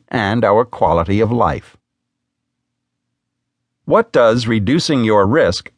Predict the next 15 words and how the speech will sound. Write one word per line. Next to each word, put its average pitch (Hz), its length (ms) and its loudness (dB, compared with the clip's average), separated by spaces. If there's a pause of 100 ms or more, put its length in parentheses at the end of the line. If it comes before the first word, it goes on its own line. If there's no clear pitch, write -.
really 123 340 0
mean? 127 540 -2 (1800)
In 143 120 0
addition 135 520 -2
to 92 180 0
identifying 95 720 -2
broad 107 300 0
associations 85 920 -2
between 85 380 -4
lifespan 85 840 -2
and 92 320 -4
environmental 85 720 -2
factors, 101 600 -6 (500)
epidemiology 101 1000 -2
can 92 200 -4